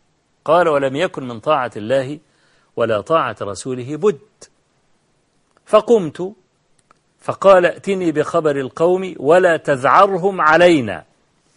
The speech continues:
يعني ما تهيجهمش علينا بأنك ترتكب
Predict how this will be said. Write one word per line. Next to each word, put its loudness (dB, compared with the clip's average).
يعني -2
ما -2
تهيجهمش 0
علينا -2
بأنك -6
ترتكب -4